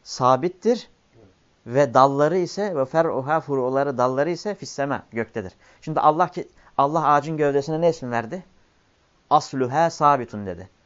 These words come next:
Gövdeye asıl ismi verdi. Onun aslı sabittir. Yani kökü, gövdesi sabittir. Ve fer'uha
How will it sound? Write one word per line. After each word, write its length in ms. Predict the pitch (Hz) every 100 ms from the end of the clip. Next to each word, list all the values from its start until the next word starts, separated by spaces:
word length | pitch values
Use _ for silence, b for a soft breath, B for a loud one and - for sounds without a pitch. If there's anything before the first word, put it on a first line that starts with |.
| _
Gövdeye 340 | 120 117 123 131
asıl 220 | 135 185
ismi 240 | 135 107
verdi. 280 | 95 87 90 b b b b _
Onun 240 | 127 156 -
aslı 280 | 135 - 175
sabittir. 500 | - 127 123 - 104
Yani 280 | 120 131 131
kökü, 500 | 156 147 117 131 - 113
gövdesi 420 | 135 131 127 190
sabittir. 600 | - 196 202 196 110 - b b b -
Ve 140 | 131 135
fer'uha 760 | 175 202 170 139 127 120 139